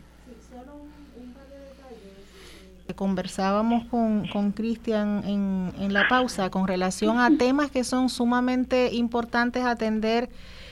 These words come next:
en la escuela para pasar de ese proceso de adoctrinación a un proceso de despertar de conciencia y que la,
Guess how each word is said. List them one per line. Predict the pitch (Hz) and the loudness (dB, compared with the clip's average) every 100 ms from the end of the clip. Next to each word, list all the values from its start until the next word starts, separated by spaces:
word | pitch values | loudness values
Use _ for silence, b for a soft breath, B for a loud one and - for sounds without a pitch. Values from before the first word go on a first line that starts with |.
| B B | B B
en | 220 226 220 220 214 214 | 2 4 4 4 4 6
la | 220 | 4
escuela | 226 - 311 302 233 226 | 2 4 4 6 4 4
para | 208 208 202 202 196 190 - b b b b b b b - | 4 4 6 6 6 4 0 b b b b b b b 4
pasar | 220 226 - 247 262 311 | 8 8 8 8 10 8
de | 269 240 | 8 8
ese | 233 277 | 6 4
proceso | 269 269 262 269 262 269 | 2 2 4 2 4 4
de | 254 | 6
adoctrinación | 254 254 254 254 247 247 247 277 294 294 | 6 6 2 0 2 4 2 2 2 4
a | 226 | 4
un | 202 | 4
proceso | 208 226 247 240 240 | 2 0 0 0 2
de | 220 | 2
despertar | 226 220 208 202 208 | 0 -2 -2 -2 0
de | 226 220 214 202 | 2 2 2 0
conciencia | 208 214 262 294 320 233 208 202 | 0 0 2 2 2 2 2 2
y | 196 | -2
que | 185 196 190 | -2 0 2
la, | 190 190 185 185 180 170 | 2 2 2 0 0 -2